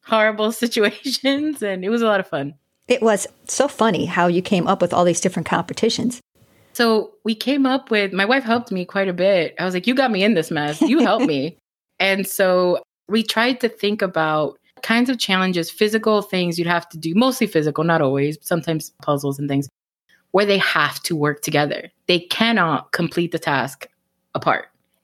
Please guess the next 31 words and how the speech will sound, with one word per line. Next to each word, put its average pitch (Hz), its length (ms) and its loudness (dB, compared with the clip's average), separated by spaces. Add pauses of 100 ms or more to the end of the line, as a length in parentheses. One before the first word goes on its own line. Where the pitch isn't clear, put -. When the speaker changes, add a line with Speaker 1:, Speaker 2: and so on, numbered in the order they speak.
Speaker 1:
And 156 480 2
that 196 400 0
limitation 185 800 2
made 156 180 0
it - 220 -4
that 147 400 -2
much 131 200 -2
harder. - 480 -6 (260)
So 151 200 -4
things 165 280 0
that 156 100 0
are 147 60 0
like 139 200 -4
relay 190 800 4
or, 143 340 2 (320)
you 190 100 2
know, 180 60 2
you 170 120 4
kind 185 180 0
of 180 80 -2
have 165 260 -2
to - 80 -2
count 165 280 0
on 160 100 0
the 156 80 2
other 151 140 -2
person, 165 340 -2
trust 170 320 0
the 175 160 2
other 165 160 2
person, 156 640 -2